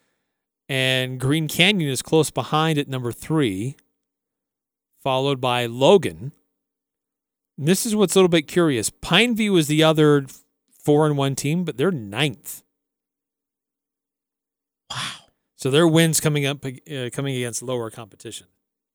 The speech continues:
Speaker 2: Okay.
Speaker 1: So, uh, Ridgeline one, Green Canyon three, Logan four, Skyview six, Mountain Crest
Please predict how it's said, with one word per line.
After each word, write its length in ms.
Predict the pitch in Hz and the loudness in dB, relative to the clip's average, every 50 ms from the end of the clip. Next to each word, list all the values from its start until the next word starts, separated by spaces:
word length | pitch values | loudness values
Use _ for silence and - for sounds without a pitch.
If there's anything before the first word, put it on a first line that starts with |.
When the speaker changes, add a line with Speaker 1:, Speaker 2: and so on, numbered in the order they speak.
| _ _ _ _ _ _ _ _ _ _ _ _ _ _ _ _ _ _ _ _ _ _ _ _ _ _ _ _ _ _ _ _ _ _ _ _ _ _ _ _ _ _ _ _ _ _ - | _ _ _ _ _ _ _ _ _ _ _ _ _ _ _ _ _ _ _ _ _ _ _ _ _ _ _ _ _ _ _ _ _ _ _ _ _ _ _ _ _ _ _ _ _ _ -12
Speaker 2:
Okay. 420 | - 139 127 123 123 135 160 - - _ _ _ _ _ _ _ _ _ _ _ _ _ _ _ _ _ - | -6 -4 -2 -2 0 -2 -2 -4 -8 _ _ _ _ _ _ _ _ _ _ _ _ _ _ _ _ _ -2
Speaker 1:
So, 380 | - 143 143 143 139 147 - - _ - | 2 4 6 6 4 2 0 -4 _ -6
uh, 440 | 160 147 135 135 131 131 131 127 | -4 -2 -2 0 0 0 -2 -2
Ridgeline 840 | 117 - - 139 139 151 180 170 175 190 190 185 185 190 190 185 190 - _ _ _ _ _ _ _ _ _ - | -4 -8 -6 0 2 2 2 2 2 2 4 4 4 2 2 0 -2 -6 _ _ _ _ _ _ _ _ _ -12
one, 540 | 127 123 147 156 156 135 127 127 131 139 135 | -4 0 2 4 4 4 4 2 -2 -4 -6
Green 280 | - - 151 165 175 | -4 -2 -2 -2 -2
Canyon 420 | 165 - 160 156 160 165 160 156 143 | 0 0 2 2 2 2 0 -2 -2
three, 480 | - - 143 147 139 131 123 120 120 | -2 -2 0 2 2 2 0 -2 -4
Logan 520 | 143 117 123 139 156 185 180 175 170 156 135 | -6 -2 0 2 2 2 2 0 -2 -2 -2
four, 760 | - - - - - 165 156 139 123 110 107 110 123 143 - _ _ _ _ _ _ _ _ _ | -6 -8 -8 -4 0 2 2 4 2 2 2 0 0 -2 -6 _ _ _ _ _ _ _ _ _
Skyview 800 | - - - 156 147 156 180 170 151 160 165 160 156 139 139 - - | -8 -2 0 2 2 4 2 0 0 2 2 4 4 2 0 -4 -8
six, 960 | - - - - - - - 165 139 123 120 - - - - - - - - _ _ _ _ _ _ _ _ _ _ _ _ _ _ _ _ _ _ _ _ _ _ _ _ _ _ _ _ _ _ - | -10 -4 -2 0 2 4 6 6 6 4 2 0 0 0 0 0 -2 -6 -8 _ _ _ _ _ _ _ _ _ _ _ _ _ _ _ _ _ _ _ _ _ _ _ _ _ _ _ _ _ _ -8
Mountain 480 | - 135 143 156 170 - - 175 160 | -4 0 0 0 0 0 0 -2 -2
Crest 500 | - - 160 156 151 139 - - - - | 0 2 2 4 4 2 0 -2 -4 -8